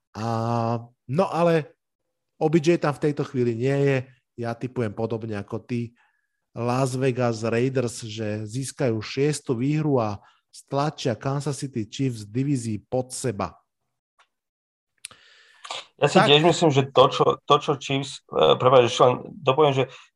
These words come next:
Speaker 2: to, čo Chiefs potrebuje, je ten tretí pilier ofenzívy. To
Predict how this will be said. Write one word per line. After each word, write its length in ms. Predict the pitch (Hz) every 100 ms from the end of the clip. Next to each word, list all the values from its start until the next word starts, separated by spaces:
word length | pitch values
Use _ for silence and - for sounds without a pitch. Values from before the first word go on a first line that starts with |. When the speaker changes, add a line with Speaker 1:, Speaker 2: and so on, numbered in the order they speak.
| _ _ _ -
Speaker 2:
to, 80 | 147
čo 80 | 170
Chiefs 240 | 156 139
potrebuje, 800 | 131 123 139 131 127 113 110 110
je 160 | - 117
ten 240 | 117 120
tretí 640 | - 117 120 - 120 104 101 113
pilier 240 | 110 107
ofenzívy. 640 | 101 123 117 101 98 98 - _ _ -
To 120 | 110